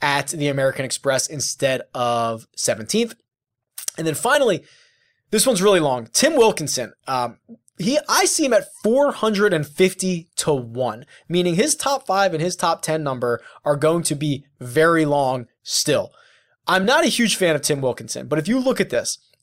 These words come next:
he is four straight cuts made. Um, someone that we saw a lot on the Korn Ferry Tour last year, he earned his way up from the Korn Ferry Tour. And he's usually the opposite of what I like, which means he's a s-,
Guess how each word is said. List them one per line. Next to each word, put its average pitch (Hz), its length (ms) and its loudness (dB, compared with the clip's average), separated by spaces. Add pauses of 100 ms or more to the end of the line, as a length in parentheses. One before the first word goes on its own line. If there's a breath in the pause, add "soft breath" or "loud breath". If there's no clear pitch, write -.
he 233 160 0
is 185 460 2 (360)
four 269 320 0
straight 262 320 0
cuts 202 300 0
made. 123 300 -2 (440 soft breath)
Um, 147 440 2
someone 294 340 2
that 294 80 4
we 247 80 0
saw 220 200 4
a - 20 6
lot 170 380 0
on 180 120 -2
the 151 60 -2
Korn 165 280 -4
Ferry 156 260 2
Tour 160 400 0
last 208 400 2
year, 240 120 0
he 190 200 -2
earned 170 220 0
his 165 140 2
way 156 120 4
up 160 140 2
from 147 140 -2
the 139 80 -4
Korn 151 260 -2
Ferry 135 300 -2
Tour. 185 400 0 (680 soft breath)
And 196 80 4
he's 170 240 2
usually 262 460 4
the 233 140 0
opposite 208 580 2
of 170 160 2
what 160 380 0
I 151 180 2
like, 143 500 0
which 135 140 -6
means 139 220 -4
he's 147 120 -4
a 156 40 -2
s-, - 180 -2